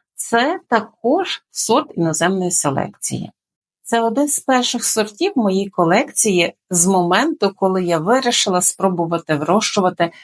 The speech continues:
мініатюрні сорти. Перелопачуючи інформацію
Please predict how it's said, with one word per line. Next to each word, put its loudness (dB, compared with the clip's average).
мініатюрні 0
сорти. -4
Перелопачуючи 0
інформацію 0